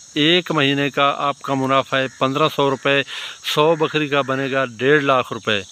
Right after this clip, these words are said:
दो सौ पाल रहे हैं तो तीन लाख रुपये मंथली। फिर साल का आप निकाल लें ख़ुद, बारह माह का अगर सौ बकरी है तो फिर आपको प्रॉफिट मिलेगा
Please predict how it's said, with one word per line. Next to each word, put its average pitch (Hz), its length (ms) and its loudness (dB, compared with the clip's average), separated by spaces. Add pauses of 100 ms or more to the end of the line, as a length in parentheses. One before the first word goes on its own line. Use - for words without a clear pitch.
(400)
दो 147 240 4
सौ 170 200 2
पाल 156 240 4
रहे 151 180 0
हैं 151 140 -4
तो 135 140 -4 (100)
तीन 160 220 4
लाख 147 260 2
रुपये 139 240 -2
मंथली। 143 540 0 (420)
फिर 160 320 0 (540)
साल 156 420 0
का 156 160 0
आप 156 160 4 (100)
निकाल 143 340 2
लें 147 140 -4
ख़ुद, 147 320 -2
बारह 139 300 2
माह 143 220 0
का 139 120 -4
अगर 131 200 -4
सौ 139 260 -4
बकरी 135 340 -6
है 139 120 0
तो 127 120 -8
फिर 139 240 -2
आपको 135 400 2 (400)
प्रॉफिट 135 400 0
मिलेगा 135 380 -2